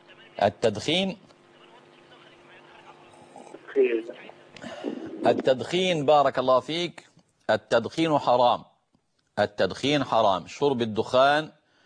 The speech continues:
Speaker 1: بأنواعه كلها، السجاير والمعسل وغيره مما أعرفه ومما تعرفه أنت ولا أعرفه. التدخين بأنواعه كلها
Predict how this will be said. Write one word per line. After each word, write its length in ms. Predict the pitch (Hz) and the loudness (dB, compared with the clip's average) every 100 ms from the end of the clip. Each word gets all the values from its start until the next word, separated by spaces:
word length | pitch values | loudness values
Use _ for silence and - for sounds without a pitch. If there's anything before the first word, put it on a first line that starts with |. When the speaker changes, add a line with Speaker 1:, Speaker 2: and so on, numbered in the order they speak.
| _ _ | _ _
Speaker 1:
بأنواعه 760 | 104 117 123 123 135 147 131 127 | -2 0 0 0 4 4 2 -2
كلها، 460 | - 123 127 110 - _ _ _ _ _ - | -4 -2 -2 -4 -10 _ _ _ _ _ -2
السجاير 880 | 110 - 123 117 147 139 110 92 _ _ _ | -2 2 2 4 4 2 -2 -8 _ _ _
والمعسل 920 | 113 113 117 110 135 143 - 135 104 - _ _ _ _ - | -2 0 2 2 2 0 -2 -4 -4 -10 _ _ _ _ 0
وغيره 640 | 123 123 156 180 147 117 - - | 4 4 4 4 2 0 -4 -6
مما 540 | 131 139 135 131 123 | -4 -2 0 2 2
أعرفه 560 | 123 120 160 185 185 160 _ _ _ | 2 2 0 0 -2 -2 _ _ _
ومما 580 | 113 117 123 160 156 143 | 2 2 2 -2 0 0
تعرفه 540 | 135 123 156 - 135 | 2 2 0 0 0
أنت 160 | 147 139 | 0 2
ولا 300 | 131 127 120 | 2 4 4
أعرفه. 320 | 120 123 - _ _ _ _ _ _ - | 2 0 -10 _ _ _ _ _ _ -2
التدخين 580 | 123 - 127 - 175 165 | -2 0 -2 0 0 0
بأنواعه 680 | 135 131 131 147 147 147 139 | 2 0 2 0 2 0 -4
كلها 760 | - - 160 151 151 165 175 | -4 -4 -2 -2 2 2 2